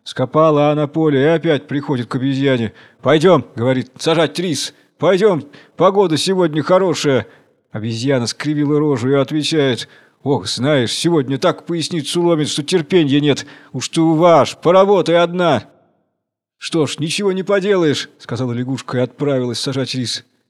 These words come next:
Посадила рис и опять приходит к обезьяне. "Пойдём на поле, сегодня полоть в самый раз". "Не могу", отвечает обезьяна. "Вчера упала с дерева, руку себе повредила.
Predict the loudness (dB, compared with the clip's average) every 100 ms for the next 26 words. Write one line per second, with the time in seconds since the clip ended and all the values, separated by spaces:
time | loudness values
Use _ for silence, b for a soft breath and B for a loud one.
0 | _ -8 -6 -4 -2 -2 -4 -8 _ -4
1 | -2 -2 -4 -6 -6 -6 -6 -4 -2 0
2 | 0 -2 b b _ -2 0 2 0 0
3 | 0 0 2 0 2 0 0 0 2 2
4 | 0 0 2 4 2 2 -2 b b b
5 | _ _ -10 -4 0 0 2 -2 -2 -6
6 | -10 -8 -4 -4 -4 -6 -4 -2 -2 -4
7 | B B -4 2 2 2 4 4 4 2
8 | 0 2 2 4 2 0 -2 -4 -4 -2
9 | -2 -2 0 0 2 2